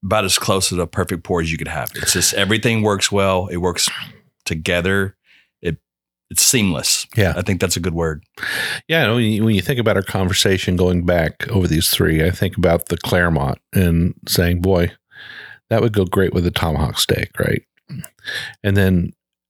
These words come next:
Speaker 2: drinking the Frankfurt and saying, "Boy, that would be great with a
Speaker 1: Cigar.
Speaker 2: cigar." Now we're on the Boston. I'm going, Boy, this is awesome all by itself.
Speaker 1: By itself. That's exactly what I was thinking. I don't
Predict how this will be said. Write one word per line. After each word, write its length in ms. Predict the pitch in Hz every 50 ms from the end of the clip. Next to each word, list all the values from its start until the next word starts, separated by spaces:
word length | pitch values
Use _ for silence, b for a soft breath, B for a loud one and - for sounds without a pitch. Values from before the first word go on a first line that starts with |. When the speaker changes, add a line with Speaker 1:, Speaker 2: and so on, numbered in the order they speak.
| _ _ _ _ _ _ _ _ _ _ _ _ _ _ _ _ - -
Speaker 2:
drinking 360 | 110 113 110 107 - 104 90
the 60 | 90
Frankfurt 400 | - - 107 107 104 - 98 -
and 80 | 85 -
saying, 220 | - 98 92 90
"Boy, 260 | 95 120 113 107 92
that 160 | 90 120 123
would 120 | 123 104 92
be 100 | 104 90
great 260 | - - 95 90 -
with 140 | - - 85
a 20 |
Speaker 1:
Cigar. 580 | 85 98 87 - 90 87 92 85 80 87 95 - _ _ _ _ _ -
Speaker 2:
cigar." 100 | B B B B B B B B B B -
Now 160 | - 101 107 123
we're 140 | 131 113
on 80 | 104 101
the 60 | 95
Boston. 420 | 85 90 101 107 110 - - - 87
I'm 100 | 90 92
going, 380 | 95 90 90 87 87 95 - _ _ _ _ _ _ _ _ _ _ _ _ _ _ -
Boy, 120 | 107 107 92
this 180 | 101 107 - -
is 80 | -
awesome 340 | - - 98 104 - - 87 78
all 120 | 80 98
by 160 | 92 92 90
itself. 460 | 92 82 78 - - 90 90 90 90
Speaker 1:
By 100 | 90 90
itself. 380 | 90 90 - - - 85 85 -
That's 180 | - 85 - -
exactly 420 | 82 - 202 104 104 95 - 117
what 80 | 104 104
I 80 | 101
was 140 | 98 95 -
thinking. 320 | 98 90 85 82 82 82 - - - -
I 80 | 90
don't 260 | 92 95 92 85 -